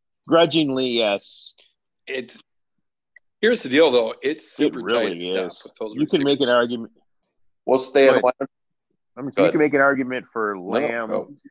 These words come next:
Speaker 1: Justin Jefferson. You could
Speaker 2: Judy's a great route runner.
Speaker 1: But is he
Speaker 2: He's, he's polished.
Speaker 1: Yeah, but has he reached his ceiling already, though?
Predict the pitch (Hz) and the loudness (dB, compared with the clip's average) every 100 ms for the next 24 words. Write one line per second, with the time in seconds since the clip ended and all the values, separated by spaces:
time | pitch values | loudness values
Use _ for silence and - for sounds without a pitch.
0 | _ _ 120 113 - 107 98 92 85 - | _ _ -6 -6 -6 -12 -12 -14 -16 -18
1 | - _ - - 143 135 127 - 135 107 | -20 _ -20 -6 -2 0 -2 -4 -4 -2
2 | 151 - 127 - _ _ _ - 131 - | -2 0 -4 -4 _ _ _ -20 -8 0
3 | 190 185 139 104 123 139 151 147 143 139 | 4 4 4 4 4 4 4 6 6 6
4 | 147 139 135 131 131 - - - 135 131 | 6 6 4 2 0 -4 -20 -2 0 2
5 | 120 - 165 170 170 156 _ _ _ _ | 0 -4 -6 -4 -4 -4 _ _ _ _
6 | _ _ 131 - _ _ - - 320 - | _ _ -20 -20 _ _ -6 2 2 2
7 | _ _ _ _ _ _ - 127 147 - | _ _ _ _ _ _ -6 0 0 0
8 | 127 127 127 127 127 151 143 - - - | 2 4 4 2 0 -2 0 -4 -12 -18
9 | - 131 - - 135 151 - 139 - 117 | -8 -8 -6 -6 -2 -4 -4 -8 -4 -2
10 | 135 135 135 139 135 139 143 | -2 -2 -4 -4 -2 -2 -4